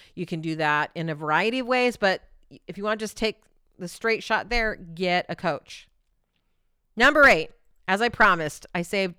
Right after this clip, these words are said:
the best for first and last. So number eight on how to get an eight-figure verdict is trust the jury.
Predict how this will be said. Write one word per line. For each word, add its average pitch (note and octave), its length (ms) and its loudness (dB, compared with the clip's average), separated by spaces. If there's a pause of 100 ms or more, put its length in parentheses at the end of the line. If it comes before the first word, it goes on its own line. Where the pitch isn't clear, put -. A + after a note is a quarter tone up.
(480)
the F#3+ 80 -6
best G3 460 4
for E3+ 200 -4
first A3 320 -4
and A3 80 -2
last. - 480 -8 (120)
So F3+ 480 0 (460)
number C#4 380 4
eight D3 200 0 (400)
on F3+ 120 0
how G3 140 2
to G3 60 0
get F#3 140 -2
an D3+ 60 -2
eight-figure F3+ 360 -6
verdict D#3+ 360 -4
is E3+ 180 -6
trust - 720 0 (280)
the D#3+ 640 0 (560)
jury. D3 540 -6